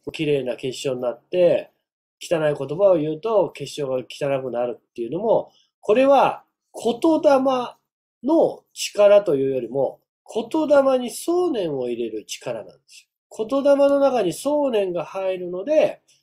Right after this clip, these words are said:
そういう力が生まれるということで、言葉自体の力ではないんですよ。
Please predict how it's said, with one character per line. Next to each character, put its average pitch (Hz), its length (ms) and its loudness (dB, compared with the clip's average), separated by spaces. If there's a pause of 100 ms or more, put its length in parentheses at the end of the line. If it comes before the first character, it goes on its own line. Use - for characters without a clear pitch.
そ 202 280 4
う 202 40 2
い 185 180 2
う 175 40 -2
力 226 340 -4
が 254 120 2
生 156 120 -2
ま 151 160 -4
れ 151 140 -4
る 175 160 -8
と 160 120 -6
い 117 80 -4
う 110 80 -8
こ 98 180 -20
と 107 120 -18
で、 156 320 0 (280)
言 302 320 0
葉 311 140 6
自 302 180 -2
体 214 240 4
の 151 120 -2
力 165 340 -2
で 139 80 0
は 110 120 -4
な 135 180 -4
い 123 80 -4
ん 101 80 -10
で 90 80 -20
す - 140 -20
よ。 - 60 -20